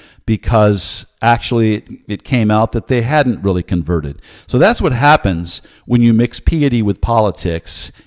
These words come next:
It always ends in bloodshed, m-, mostly for Jews.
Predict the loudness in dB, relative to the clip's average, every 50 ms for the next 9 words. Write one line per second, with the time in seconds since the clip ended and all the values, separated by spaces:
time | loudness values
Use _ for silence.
0 | _ -2 0 2 4 6 6 6 4 4 2 2 0 0 0 -2 -2 -2 0 0
1 | 0 0 0 -2 -4 -4 -4 -4 -4 -6 -8 -14 _ _ -20 -20 _ _ -20 -20
2 | -18 -10 -10 -10 -10 -4 0 2 4 6 4 4 2 -2 -6 -6 -4 -6 -6 -2
3 | 0 0 0 0 0 -2 -6 -12 -12